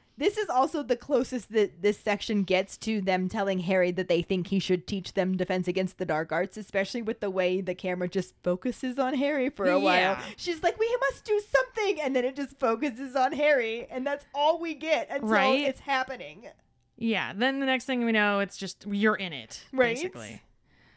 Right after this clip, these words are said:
Speaker 2: But bits of the conversation that they have about it in the book will end up in the next movie section, so we'll talk about it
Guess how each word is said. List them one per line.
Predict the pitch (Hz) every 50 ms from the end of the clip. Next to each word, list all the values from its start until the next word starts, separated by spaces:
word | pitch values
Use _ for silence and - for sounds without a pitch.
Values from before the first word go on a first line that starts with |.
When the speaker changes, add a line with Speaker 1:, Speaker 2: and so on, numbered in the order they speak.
| _ _ _ _ _
Speaker 2:
But | 208 202 - -
bits | 233 330 - -
of | 254 220
the | 226
conversation | 226 220 202 202 202 - 214 202 202 208
that | 196 185 -
they | 196
have | 180 196 202 196
about | 185 185 180 180 185
it | - -
in | 180
the | 180 196
book | - 359 339 311 - 240
will | 226 214 226 302 359 415 440 440
end | 381 339 330 320 302
up | 311 311 302 -
in | 254
the | 233 226
next | 220 233 285 302 - - -
movie | 220 208 180 185 180
section, | - 190 175 170 - - 180 175 170 170 175 - - _ _ _ _ _ _ _ _ _ _ _ _ _ _ _ _ -
so | - - - 269 262 269 262 240 - _ _ -
we'll | 233 233 233 226
talk | - 226 269 285 -
about | 277 233 247 262 269 262 254
it | 240 233